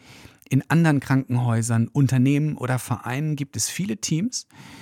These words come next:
in denen es keine Dark Leader gibt. Also sucht nach Gruppen, in denen es anders läuft. Es gibt sie, man muss nur ein bisschen suchen. Der zweite Punkt, der wichtig ist, ist ein expliziter Wertekompass.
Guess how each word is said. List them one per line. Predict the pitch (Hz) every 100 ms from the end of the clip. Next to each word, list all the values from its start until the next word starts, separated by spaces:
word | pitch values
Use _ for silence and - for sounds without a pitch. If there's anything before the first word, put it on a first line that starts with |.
| - - -
in | 131
denen | 156
es | 151
keine | - - 247 98
Dark | 95 90 95
Leader | 104 98
gibt. | 101 - - - _ _ _ _ -
Also | 113 113 104 98 - -
sucht | 107 131 220 - 104
nach | 98 -
Gruppen, | 110 117 - 208 - - - - - -
in | 113
denen | 147
es | 139 -
anders | 143 175 107 -
läuft. | 113 - - - - _ -
Es | -
gibt | 208 -
sie, | 110 98 - _ _ _ -
man | 117 127
muss | 120 -
nur | 160
ein | 165
bisschen | 151 - 151
suchen. | 117 90 - - _ _ _ _
Der | 113 107 104
zweite | - 120 -
Punkt, | 175 175 151
der | 143
wichtig | 139 - 139 -
ist, | 127 - - - - - -
ist | 123 - -
ein | 107 120
expliziter | - 135 - - 131 - 143 - 127 101
Wertekompass. | 117 143 - 104 - - 92 - - - - -